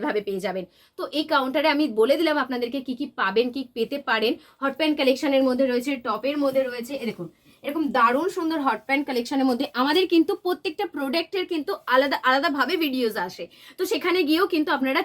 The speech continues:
চেক করে নিতে পারেন। আমাদেরকে সাবস্ক্রাইব করবেন, তাহলে আমাদের এই যে ডেলিকার নিত্য নতুন আপডেটগুলো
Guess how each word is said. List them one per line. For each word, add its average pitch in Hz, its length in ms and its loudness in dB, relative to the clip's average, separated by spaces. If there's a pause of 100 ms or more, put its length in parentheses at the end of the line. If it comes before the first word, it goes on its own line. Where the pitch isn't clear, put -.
চেক 285 220 0
করে 330 180 0
নিতে 349 240 2
পারেন। 381 160 0 (400)
আমাদেরকে 339 720 0 (180)
সাবস্ক্রাইব 269 580 0
করবেন, 190 300 -2
তাহলে 247 260 0
আমাদের 269 180 0 (180)
এই 269 100 -2
যে 294 60 -2 (200)
ডেলিকার 254 400 0 (140)
নিত্য 240 240 -6 (160)
নতুন 254 220 -2 (200)
আপডেটগুলো 240 460 0